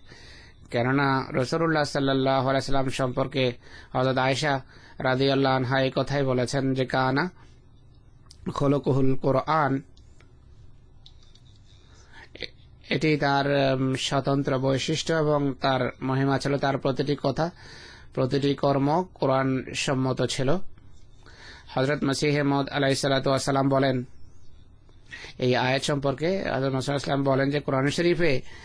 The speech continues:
রাসূলুল্লাহ সাল্লাল্লাহু আলাইহি সাল্লামের শাফায়াত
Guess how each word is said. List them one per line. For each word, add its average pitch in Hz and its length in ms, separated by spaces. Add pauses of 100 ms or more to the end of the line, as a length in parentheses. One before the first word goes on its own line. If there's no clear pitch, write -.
(580)
রাসূলুল্লাহ 151 640
সাল্লাল্লাহু 139 500
আলাইহি 131 100
সাল্লামের 139 320
শাফায়াত 135 640